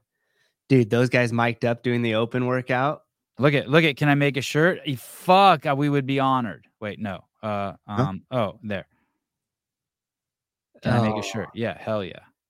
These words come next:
Speaker 1: Dude, that'd be awesome. Oh, there we go,
Speaker 2: Taylor
Speaker 1: Matt Reynolds.
Speaker 2: Ta-, oh, oh, so can I be here if I haven't watched Behind the, no, no,
Speaker 1: Mm.
Speaker 2: not at all.
Speaker 1: Lots of,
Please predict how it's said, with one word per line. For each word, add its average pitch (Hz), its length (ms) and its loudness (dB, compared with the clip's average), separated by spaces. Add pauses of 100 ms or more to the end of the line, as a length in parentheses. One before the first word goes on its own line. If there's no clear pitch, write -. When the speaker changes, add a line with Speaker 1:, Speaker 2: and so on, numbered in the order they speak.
Speaker 1:
Dude, 107 200 -2
that'd 101 200 -2
be 104 120 -2
awesome. 101 640 -6 (840)
Oh, 127 120 6
there 135 160 -4
we 123 120 4
go, 131 60 6
Speaker 2:
Taylor 123 180 4
Speaker 1:
Matt 120 120 -2 (100)
Reynolds. 123 300 0
Speaker 2:
Ta-, - 60 -20 (160)
oh, 151 280 8 (240)
oh, 156 280 6
so 170 300 4
can 170 160 0
I 180 120 6
be 175 160 0
here 175 140 4
if 170 100 -2
I 165 80 6
haven't 156 180 2
watched 151 200 0
Behind 143 280 -2
the, 135 120 -8
no, 113 260 -4 (460)
no, 101 320 -14
Speaker 1:
Mm. 104 160 -8 (160)
Speaker 2:
not 107 240 -6
at 92 60 -10
all. 90 100 -12
Speaker 1:
Lots 104 200 -14
of, 113 80 -18